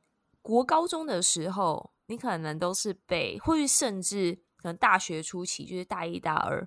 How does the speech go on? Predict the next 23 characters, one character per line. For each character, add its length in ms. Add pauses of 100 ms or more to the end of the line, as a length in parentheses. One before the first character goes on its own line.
(100)
就 100
是 60
你 160
刚 420 (400)
进， 420 (300)
呃， 180
大 220
学 240
那 140
段 200
时 160
期， 300 (360)
我 60
觉 80
得 100
我 60
还 160
没 140
有 160
找 260
到 240
一 200
个 640